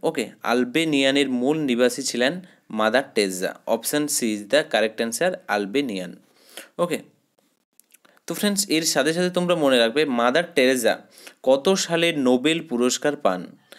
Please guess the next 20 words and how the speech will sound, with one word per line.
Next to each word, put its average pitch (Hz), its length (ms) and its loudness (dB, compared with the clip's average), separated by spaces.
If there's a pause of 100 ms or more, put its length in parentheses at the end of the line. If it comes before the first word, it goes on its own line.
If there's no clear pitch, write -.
(180)
এবং 147 240 2
এর 151 140 0
সাথে 175 240 0
তোমাদের 165 300 2
পরীক্ষাতে 151 500 2
আসে 123 300 2
মাদার 127 440 2
টেরেসা 151 360 2
কত 120 200 0
সালে 135 420 0 (500)
ভারত 139 640 0 (760)
রত্ন 123 480 2
পুরস্কার 120 540 -2
পান। 85 260 -4 (920)
তো 165 60 -8
ফ্রেন্ডস, 202 340 -2
নোবেল 127 360 2
পুরস্কার 175 460 2
পান 113 380 0 (300)
উনিশশো 175 600 -2